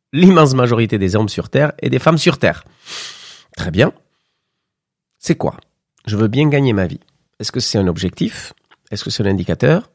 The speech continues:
Est-ce que c'est une priorité ? Est-ce que c'est ce qui donne du sens à votre vie ?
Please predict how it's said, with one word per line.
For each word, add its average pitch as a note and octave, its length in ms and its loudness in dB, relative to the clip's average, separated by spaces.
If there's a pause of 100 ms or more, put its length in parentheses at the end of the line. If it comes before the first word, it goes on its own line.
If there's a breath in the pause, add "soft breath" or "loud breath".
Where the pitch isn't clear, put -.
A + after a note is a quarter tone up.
Est-ce - 100 -10
que - 80 -8
c'est - 120 -4
une G2 60 -2
priorité ? A2 600 -4
Est-ce - 120 -8
que - 60 -12
c'est - 220 -8
ce - 100 -10
qui - 100 -12
donne C3+ 160 0
du A2+ 80 -4
sens - 280 -6
à - 20 -8
votre F#2 240 -10
vie ? F#2+ 140 -16